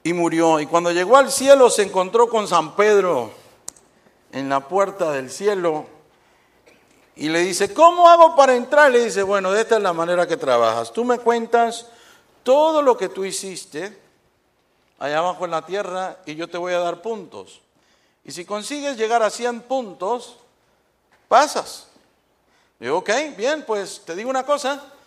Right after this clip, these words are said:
Yo estuve casado con una sola mujer por cincuenta años.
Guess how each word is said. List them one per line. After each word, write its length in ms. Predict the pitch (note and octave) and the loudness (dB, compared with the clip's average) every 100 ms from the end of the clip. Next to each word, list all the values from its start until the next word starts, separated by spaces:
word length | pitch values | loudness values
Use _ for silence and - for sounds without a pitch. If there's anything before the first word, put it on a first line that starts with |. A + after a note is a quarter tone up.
| _ _ _ | _ _ _
Yo 120 | F3 | -6
estuve 320 | B3+ C#4+ D4+ | -6 -4 -4
casado 440 | C#4+ A#3 A#3 B3+ A#3 | -2 -2 0 0 -2
con 160 | G#3+ | -4
una 220 | B3+ E4 D4+ | -4 -4 -4
sola 240 | C#4+ C4 | -2 -4
mujer 460 | A#3+ F3+ A3 A#3+ A3 _ _ _ _ _ - | -6 -8 -6 -6 -10 _ _ _ _ _ 2
por 240 | A#3+ C4 | 4 4
cincuenta 1040 | - C4 B3+ - C#4 G4 G4+ D4 F#4+ G4 | 0 -10 -10 -6 0 0 0 2 4 4
años. 600 | G4 C4 D#3+ G#2+ - - | 2 -4 -10 -14 -20 -20